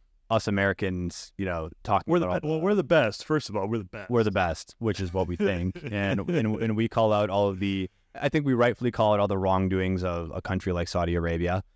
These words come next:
Speaker 1: I think at the same time, a country, especially in the Middle East, could call out all the wrongdoings of America and say
Speaker 2: Yes,
Speaker 1: that,
Speaker 2: for
Speaker 1: you know.
Speaker 2: sure. Like, like if you look at them, like, may-, maybe their perspective is, you know what, yeah, we've done all those bad things in the past. We've done a lot of things that are maybe, like, not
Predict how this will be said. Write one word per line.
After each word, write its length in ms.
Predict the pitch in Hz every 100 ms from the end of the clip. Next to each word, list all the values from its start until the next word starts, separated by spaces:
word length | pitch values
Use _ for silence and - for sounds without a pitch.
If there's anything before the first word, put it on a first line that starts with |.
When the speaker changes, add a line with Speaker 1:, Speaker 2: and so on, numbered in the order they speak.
| -
Speaker 1:
I 100 | -
think 140 | 95 95
at 80 |
the 60 | 92
same 240 | - 101
time, 360 | 101 98 101 107 101
a 80 |
country, 400 | - 101 104 101 -
especially 440 | 107 110 117 107
in 40 |
the 80 | 95
Middle 220 | 92 92
East, 340 | 123 98 - - _ - -
could 140 | - 101
call 200 | 98 98
out 80 | 95
all 80 |
the 120 | 90 90
wrongdoings 640 | 90 95 98 90 90 87
of 220 | 85 82 - -
America 600 | 92 101 92 92 95 -
and 180 | 190 185
say 120 | 196
Speaker 2:
Yes, 160 | 196
Speaker 1:
that, 180 | - -
Speaker 2:
for 120 | 185
Speaker 1:
you 0 |
know. 40 | 214
Speaker 2:
sure. 240 | - 254
Like, 220 | 160 151
like 180 | 170 156
if 140 | 170 190
you 100 | 165
look 160 | 180
at 120 | 185
them, 200 | 196 180
like, 160 | 127 117
may-, 140 | 143
maybe 320 | 151 143 160 156
their 140 | 170
perspective 580 | - 160 139 120 131 117
is, 200 | 117 107
you 100 | 131
know 100 | 143
what, 120 | 135
yeah, 140 | 156
we've 160 | 120 110
done 180 | 135 135
all 120 | 131
those 160 | 120 -
bad 260 | 117 110
things 260 | - 113 107
in 100 | 107
the 60 |
past. 460 | 95 - 104 101 -
We've 160 | 110 98
done 140 | 127
a 20 |
lot 160 | 120 113
of 80 | -
things 280 | 107 107
that 120 | 107 101
are 100 | 101
maybe, 500 | 107 107 107 107 101
like, 200 | 101 - _ - 110
not 340 | 110 104